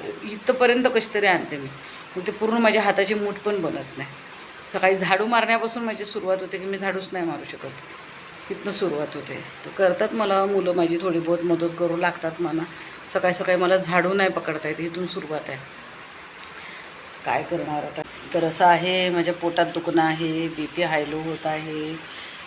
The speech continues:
तुम्हाला सांगते. ब्रेस्टमध्ये माझ्या पेन आहे, कंटिन्युअसली माझा जो Dove डायल्यूट आहे ना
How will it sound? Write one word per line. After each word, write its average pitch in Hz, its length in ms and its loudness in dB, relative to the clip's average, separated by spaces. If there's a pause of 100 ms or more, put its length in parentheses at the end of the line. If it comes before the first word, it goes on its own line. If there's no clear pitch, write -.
(140)
तुम्हाला 156 300 2
सांगते. 165 540 4
ब्रेस्टमध्ये 185 640 4
माझ्या 185 260 6
पेन 175 300 6
आहे, 165 320 4
कंटिन्युअसली 180 640 2
माझा 175 260 6
जो 180 200 2
Dove 175 340 4
डायल्यूट 160 360 6
आहे 175 200 4
ना 160 180 2